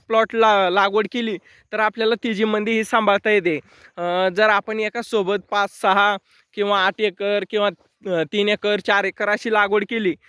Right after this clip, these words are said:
तर, अ, आपले नक्कीच भाव पडतील आणि आपल्या प्लॉटला, म्हणजेच आपल्या मालाला भाव मिळणार नाही, हे तर फिक्स आहे. तर तुम्ही बघू शकता, अ, समोरचा हा एक प्लॉट आहे. अ, न-, नऊ हजार हे रोपं आहेत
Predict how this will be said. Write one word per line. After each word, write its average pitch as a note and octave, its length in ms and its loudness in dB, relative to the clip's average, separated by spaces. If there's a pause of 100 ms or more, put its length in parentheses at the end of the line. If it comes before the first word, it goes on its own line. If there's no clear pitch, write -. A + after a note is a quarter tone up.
(260)
तर, A3+ 280 0
अ, A#3+ 40 2 (420)
आपले A3 380 0
नक्कीच A3 360 -4
भाव F3+ 220 0
पडतील G#3+ 420 0 (360)
आणि G3+ 140 0
आपल्या G#3+ 300 0
प्लॉटला, G#3+ 420 2
म्हणजेच G3 320 -4
आपल्या G#3 280 0
मालाला G#3 380 2
भाव G3+ 220 -2
मिळणार A3+ 340 2
नाही, G3 220 -4 (280)
हे G3+ 160 0
तर A3+ 100 -2 (100)
फिक्स A#3 200 -4
आहे. D#3 220 2 (360)
तर A3+ 100 0
तुम्ही B3 260 -2
बघू B3+ 200 2
शकता, B3+ 400 0 (1160)
अ, A3 280 2 (320)
समोरचा A#3+ 420 2
हा A#3 160 0
एक A#3 220 0
प्लॉट A#3+ 240 4
आहे. G#3+ 200 2 (420)
अ, G3 260 -4
न-, F#3 400 -4 (200)
नऊ G#3+ 300 4
हजार A3 280 2
हे A3+ 180 2
रोपं A3+ 280 2
आहेत G3 220 2